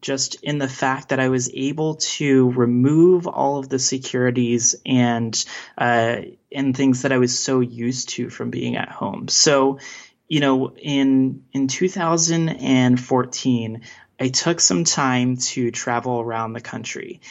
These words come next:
And one of the things was that I didn't even feel comfortable in my own home. And I first started off by travel hacking my way out towards Denver, Colorado.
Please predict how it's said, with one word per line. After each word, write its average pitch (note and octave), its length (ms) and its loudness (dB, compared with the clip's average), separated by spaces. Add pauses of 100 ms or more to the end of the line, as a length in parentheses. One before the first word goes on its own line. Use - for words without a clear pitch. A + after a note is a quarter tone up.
(380)
And B2+ 520 4 (280)
one D3+ 240 -4
of E3+ 80 -2
the D#3+ 80 -2
things C#3 400 -6
was B2+ 120 -6
that A#2+ 200 -2
I C3+ 80 -4
didn't D3+ 400 -4
even C#3+ 320 -4
feel B2+ 380 4
comfortable B2 760 -4
in B2 120 0
my A#2 200 -2
own C3+ 260 0
home. - 320 -6 (680)
And C3 580 4
I C3+ 140 -8
first F3 360 -4
started F#3+ 360 -2
off C3 260 -2
by B2 140 -6
travel B2 400 -6
hacking B2+ 380 -6
my B2 120 0
way A#2 240 0
out B2 320 -6
towards A#2 400 -4
Denver, A#2+ 360 -2
Colorado. A#2 840 -4